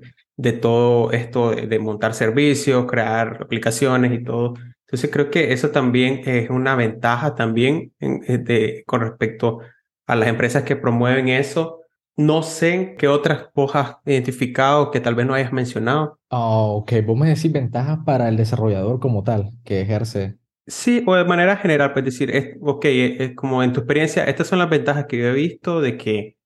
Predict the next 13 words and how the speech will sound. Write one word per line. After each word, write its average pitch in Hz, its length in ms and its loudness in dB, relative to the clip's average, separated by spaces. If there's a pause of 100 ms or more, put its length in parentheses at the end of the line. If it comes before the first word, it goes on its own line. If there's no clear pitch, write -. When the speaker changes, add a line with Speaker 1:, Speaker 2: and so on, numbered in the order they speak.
Speaker 1:
que 123 120 2
me 113 120 2
ha 123 140 0
traído 143 800 4
en 123 140 0
mi 123 60 2
experiencia 117 600 0
el 117 180 2
desarrollar 110 580 -2
con 123 180 -2
Amazon 110 340 -4
Web 107 160 -4
Service. 123 420 -2